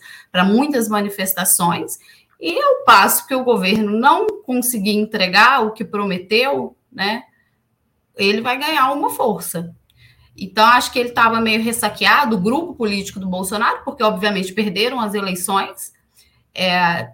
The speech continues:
tem a questão do oito de janeiro, que a repercussão foi péssima mesmo entre a direita e a extrema-direita, mas, mesmo assim, o Bolsonaro continuou se posicionando como líder.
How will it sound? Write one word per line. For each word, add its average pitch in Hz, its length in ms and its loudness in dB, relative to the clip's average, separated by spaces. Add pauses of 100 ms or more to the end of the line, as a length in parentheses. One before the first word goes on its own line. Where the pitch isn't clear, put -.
tem 226 160 0
a 214 60 0
questão 220 420 0
do 220 80 0
oito 196 260 -2
de 170 60 -10
janeiro, 175 360 -2
que 208 80 -8
a - 20 -2
repercussão 185 560 -8
foi 180 240 -6
péssima - 580 -2
mesmo 208 480 0
entre 202 380 -4
a 175 80 -2
direita 196 480 -4
e - 20 -6
a 175 40 -4
extrema-direita, 180 880 -4 (520)
mas, 262 220 0
mesmo 254 300 -2
assim, 262 200 -2
o 254 80 -4
Bolsonaro 233 500 -2
continuou 233 460 -4
se - 120 -6
posicionando 208 500 -2
como 233 240 2
líder. 202 480 -4